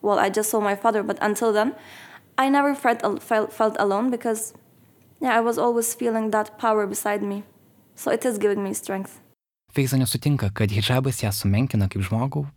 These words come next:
Speaker 2: ar parodo, kad ji negali būti nepriklausoma moteris. Jos manymu yra priešingai.
Speaker 1: People think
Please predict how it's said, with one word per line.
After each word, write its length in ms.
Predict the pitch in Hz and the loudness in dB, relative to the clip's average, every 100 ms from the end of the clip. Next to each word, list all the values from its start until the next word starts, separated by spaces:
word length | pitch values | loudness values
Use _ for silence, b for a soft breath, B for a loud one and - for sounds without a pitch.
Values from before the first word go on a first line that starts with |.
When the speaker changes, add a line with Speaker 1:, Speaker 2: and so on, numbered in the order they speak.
| _ | _
Speaker 2:
ar 100 | 120 | -4
parodo, 380 | 101 110 113 107 | 0 0 2 0
kad 240 | 104 104 110 | -2 -4 -2
ji 220 | 101 - 107 | -2 -2 0
negali 360 | 101 110 107 | 2 2 2
būti 440 | 90 95 95 95 92 | 0 -4 -4 -6 -2
nepriklausoma 640 | 98 95 98 110 101 95 | -2 -2 -2 -2 0 -2
moteris. 480 | 92 107 131 180 175 - _ - B B B B | 0 -2 -2 -6 -6 -12 _ -20 B B B B
Jos 180 | 147 147 | -2 0
manymu 480 | 151 143 143 139 143 | 2 4 4 2 -2
yra 180 | - 107 | -2 -2
priešingai. 480 | 104 131 - 95 - _ _ _ _ _ _ - | 0 -2 0 -4 -8 _ _ _ _ _ _ -8
Speaker 1:
People 280 | 277 254 254 | -6 -2 -4
think 360 | 254 233 233 | -2 -2 -2